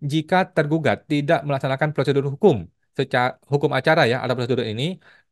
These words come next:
menyampaikan, eh, surat himbauan atau peringatan untuk menyampaikan surat permohonan atau pengukuhan P K P tersebut ya. Jadi, kan di undang-undang disebutkan tuh, tuh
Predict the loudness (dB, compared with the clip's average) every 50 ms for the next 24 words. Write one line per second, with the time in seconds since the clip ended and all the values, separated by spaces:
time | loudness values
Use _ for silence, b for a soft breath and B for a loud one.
0 | _ -4 -4 -2 0 0 -2 -2 -2 0 0 0 0 0 2 2 2 2 0 -4
1 | -10 -14 _ _ _ _ _ _ _ -2 -2 0 0 0 0 0 -2 0 0 0
2 | 0 0 0 -2 -2 -2 0 2 2 2 0 0 -2 -4 -2 -2 -2 -2 -2 -2
3 | -2 -4 -4 -6 -4 -4 -4 -4 -4 -4 -4 -4 -2 -2 -2 -2 -2 -2 -2 -2
4 | -2 -2 -4 -6 -6 -4 -4 -2 -2 -2 -2 -2 -4 -4 -6 -6 -4 -4 -4 -2
5 | -2 -4 -4 -4 -2 -2 -4 -4 -2 -4 0 2 2 2 2 0 -4 -6 -6 -6
6 | -10 _ _ _ _ _ -4 0 0 0 0 -2 -8 _ _ _ _ _ _ _
7 | _ _ _ _ _ _ _ _ _ _ _ _ _ _ _ _ _ 2 2 4
8 | 2 2 0 2 0 0 0 2 2 2 0 0 -2 -6 -2 0 0 0 0 -2
9 | -4 -4 -2 -2 0 2 2 2 2 0